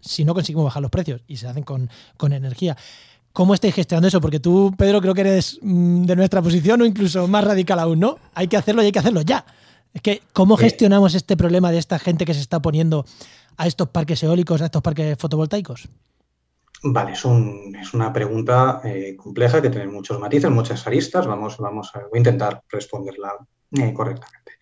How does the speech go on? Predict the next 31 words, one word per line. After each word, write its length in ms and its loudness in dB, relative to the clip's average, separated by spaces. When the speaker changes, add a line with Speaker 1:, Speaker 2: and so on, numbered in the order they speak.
Speaker 2:
Yo, 160 4
por 120 2
supuesto, 300 -2
soy 340 -2
de 140 -4
instalar 540 -4
masivamente 680 0
y 140 -4
ya, 220 2
y 60 -6
lo, 180 -6
lo 420 2
he 40 2
defendido 480 -4
así, 280 -4
yo 140 -6
creo 160 -4
que 120 -6
tiene 240 -18
que 80 -20
estar 220 -20
claro. 200 -20
Eh, 220 2
más 360 0
allá 200 6
de 100 4
todo 120 0
este 160 -4
tema 340 -6
económico, 760 -6
eh, 180 -12